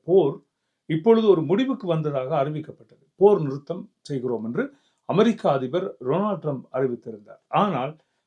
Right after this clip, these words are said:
டொனால்ட் ட்ரம்ப் அறிவித்ததன் பிற்பாடு டொனால்ட் ட்ரம்பின், டொனால்ட் ட்ரம்ப் எப்படிப்பட்டவர் என்று உங்களுக்கு தெரியும். எப்பொழுதும் அமெரிக்கா தான், அஹ், முதன்மை வகிக்க வேண்டும் என்று ஆசைப்படுகின்ற ஒருவர். அவர் தெரிவித்திருக்கிறார், அவர்கள் கெ-, ஈரான் கெஞ்சி கேட்டதால் தான்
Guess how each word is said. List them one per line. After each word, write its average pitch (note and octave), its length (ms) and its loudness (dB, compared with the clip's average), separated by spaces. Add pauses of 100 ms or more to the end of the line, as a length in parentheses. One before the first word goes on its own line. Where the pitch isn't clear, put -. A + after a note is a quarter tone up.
(180)
டொனால்ட் G#3+ 300 2
ட்ரம்ப் B3+ 240 4 (100)
அறிவித்ததன் F#3+ 680 2
பிற்பாடு F3 420 -2
டொனால்ட் E3+ 320 -2
ட்ரம்பின், E3 300 -2
டொனால்ட் F3+ 300 2
ட்ரம்ப் F#3 240 0
எப்படிப்பட்டவர் E3 580 4
என்று C3+ 240 -2 (120)
உங்களுக்கு C3+ 320 -2
தெரியும். B2+ 340 -4
எப்பொழுதும் E3 460 0
அமெரிக்கா D#3+ 480 -2
தான், F3 200 -2 (420)
அஹ், B2 140 -4
முதன்மை D#3 400 0
வகிக்க C#3 340 0
வேண்டும் B2+ 260 0
என்று B2 260 -2 (140)
ஆசைப்படுகின்ற A#2+ 680 -6
ஒருவர். A#2 380 0 (360)
அவர் F#3+ 320 4
தெரிவித்திருக்கிறார், D#3 680 -2 (120)
அவர்கள் D#3+ 480 2
கெ-, F3+ 200 0
ஈரான் G#3 380 -2
கெஞ்சி A3+ 380 2
கேட்டதால் D#3 540 -2
தான் G3 200 -4